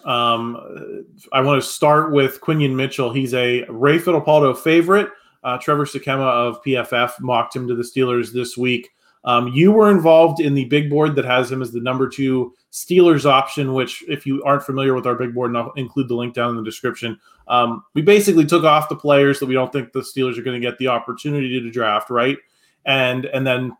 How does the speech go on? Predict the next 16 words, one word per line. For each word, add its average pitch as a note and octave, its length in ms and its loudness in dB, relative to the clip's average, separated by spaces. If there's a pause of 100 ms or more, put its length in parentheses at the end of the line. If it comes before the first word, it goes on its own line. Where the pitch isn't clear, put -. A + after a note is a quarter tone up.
kind C#3 180 0
of C3 100 0
ranked C3+ 480 0
what C#3+ 360 0
was C3 160 2
left, C#3+ 480 0 (300)
and C3 340 -4
we C#3 100 0
had C3+ 200 -2
Quinyon C#3+ 260 -2
Mitchell B2 340 -4 (100)
as B2+ 160 -6
the C3 100 -2
number C3 400 -2
two C3+ 260 0
corner. C#3+ 600 -2